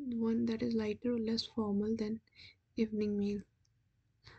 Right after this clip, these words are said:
मैं brunch करूँगी क्योंकि यहाँ पे possibility है कि इन्होंने evening meal lunch को ही रखा। मिड, mid meal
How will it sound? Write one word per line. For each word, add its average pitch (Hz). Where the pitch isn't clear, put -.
मैं 247
brunch 226
करूँगी 220
क्योंकि 220
यहाँ 208
पे 226
possibility 233
है 214
कि 226
इन्होंने 214
evening 220
meal 214
lunch 208
को 220
ही 214
रखा। 220
मिड, 233
mid 254
meal 233